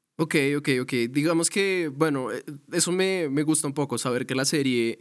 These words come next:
va a algún lado y como que tiene, tiene cosas que más adelante que se desarrollan. Pero la verdad, mi opinión de este episodio fue que deja mucho que desear. Hay,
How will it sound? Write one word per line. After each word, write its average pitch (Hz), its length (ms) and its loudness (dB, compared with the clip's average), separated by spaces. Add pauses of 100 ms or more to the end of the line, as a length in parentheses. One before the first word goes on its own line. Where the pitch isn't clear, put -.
(260)
va 135 340 0
a - 20 0
algún 143 260 0
lado 139 240 0
y 139 60 -4
como 143 160 0
que - 80 -4
tiene, 120 580 -2
tiene 127 220 -2
cosas 135 320 -4
que 143 240 0
más 135 240 2
adelante 135 440 -2
que 131 100 -8
se 131 100 -6
desarrollan. 117 480 -4 (720)
Pero 139 760 0
la 143 220 2
verdad, 147 320 0
mi 165 80 0
opinión 185 260 0
de 147 60 0
este - 140 0
episodio 156 380 0
fue 160 140 -2
que 120 440 -2 (180)
deja 113 240 -2
mucho 120 320 -4
que 131 100 -2
desear. 110 640 -2
Hay, 113 300 -6